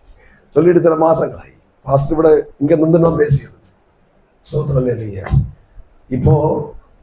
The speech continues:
கையும் காலும் பிடிச்சிட்டு, அல்லேலூயா, ஆ நபர் சொல்லுகிறேன், "நான் இன்னி கொஞ்ச காலத்துக்கு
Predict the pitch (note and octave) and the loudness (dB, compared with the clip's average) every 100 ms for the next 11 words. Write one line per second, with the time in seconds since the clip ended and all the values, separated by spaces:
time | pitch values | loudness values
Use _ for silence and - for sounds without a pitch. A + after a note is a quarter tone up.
0 | _ - C3 C#3 F#3+ F3 D3+ F3+ F3 D#3+ | _ -4 0 2 2 2 2 2 2 2
1 | D3+ D#3+ - C3 B2+ C#3+ D3 C#3+ G#2+ - | 2 0 2 0 2 0 0 0 -2 -4
2 | - _ _ _ - C3 C#3+ C#3+ E3+ D3+ | -16 _ _ _ -4 2 4 4 2 2
3 | D3 C#3 B2 G2 G2 - - _ _ - | 2 4 2 0 -8 -12 -18 _ _ -8
4 | B2 D3 F#3+ G3 E3+ F3 E3+ E3 E3 E3 | -2 2 2 2 4 4 2 0 0 2
5 | D3+ D#3 D3+ C#3+ | 2 2 0 -2